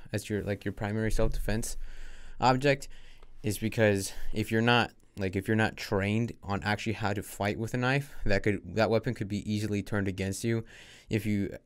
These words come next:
if you ever encounter yourself with somebody who's, like, stronger than you or bigger than you,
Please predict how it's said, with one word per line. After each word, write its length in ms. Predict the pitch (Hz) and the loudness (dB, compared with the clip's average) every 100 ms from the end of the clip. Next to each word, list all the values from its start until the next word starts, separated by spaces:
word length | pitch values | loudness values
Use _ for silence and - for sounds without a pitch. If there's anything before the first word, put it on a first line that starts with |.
| - | -6
if 140 | 104 | -2
you 100 | 110 | 4
ever 140 | 110 110 | 4 4
encounter 400 | 101 110 104 107 | 2 2 2 2
yourself 320 | 104 117 104 | 2 2 2
with 100 | 107 | 0
somebody 260 | 107 104 104 | 0 0 0
who's, 180 | 104 | -2
like, 160 | 92 80 - | -2 -4 -10
stronger 400 | - 110 107 110 | -2 2 4 4
than 160 | 110 110 | 4 4
you 360 | 113 113 110 - - - - - - | 2 2 -2 -6 -18 -20 -20 -20 -10
or 100 | - | -8
bigger 260 | 104 107 120 | 0 4 4
than 160 | 131 143 | 4 6
you, 240 | 160 | 4